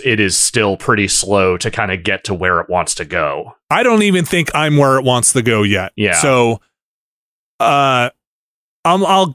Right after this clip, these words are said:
Speaker 2: I'll give you the twenty thousand foot view of why I'm having a little trouble here.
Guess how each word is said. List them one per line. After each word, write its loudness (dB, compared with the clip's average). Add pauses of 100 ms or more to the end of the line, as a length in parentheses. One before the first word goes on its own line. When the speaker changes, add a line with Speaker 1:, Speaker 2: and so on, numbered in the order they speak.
Speaker 2:
I'll 2
give 0
you 2
the 0
twenty 2
thousand 0
foot 0
view 2
of -2
why 0
I'm -2
having 0
a -2
little 2
trouble 2
here. 0